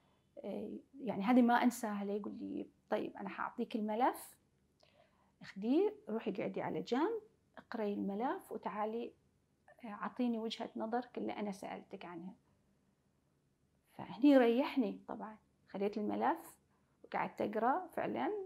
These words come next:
ووضحت لي ال-، الموضوع. آه، كثير يعني إحنا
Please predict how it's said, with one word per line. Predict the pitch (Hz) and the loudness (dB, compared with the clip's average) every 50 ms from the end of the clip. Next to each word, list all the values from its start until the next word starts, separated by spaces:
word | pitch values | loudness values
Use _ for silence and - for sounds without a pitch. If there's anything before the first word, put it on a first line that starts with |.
| 370 - _ _ _ - | -10 -14 _ _ _ -8
ووضحت | 349 330 294 269 269 269 285 269 240 285 - - - - | -4 -2 -2 0 6 6 6 6 6 4 2 2 -2 0
لي | 247 254 254 247 240 - 185 208 202 202 | 4 4 4 4 4 2 0 0 -2 -2
ال-، | 202 185 - - - - | -4 -6 -8 -8 -6 -6
الموضوع. | 214 220 214 214 208 214 208 208 190 175 - - - _ _ _ _ _ _ _ _ _ _ _ _ _ _ _ - | -4 -2 -2 -2 -2 -2 -2 -4 -6 -8 -10 -10 -14 _ _ _ _ _ _ _ _ _ _ _ _ _ _ _ -2
آه، | 294 - - 226 | -2 -2 -2 -4
كثير | 220 - - - - 381 381 311 254 226 | -6 -10 0 6 8 10 10 10 10 8
يعني | - 190 196 - - 226 | 6 2 -2 -2 -2 -4
إحنا | 254 - - 320 302 - | 0 6 8 8 8 8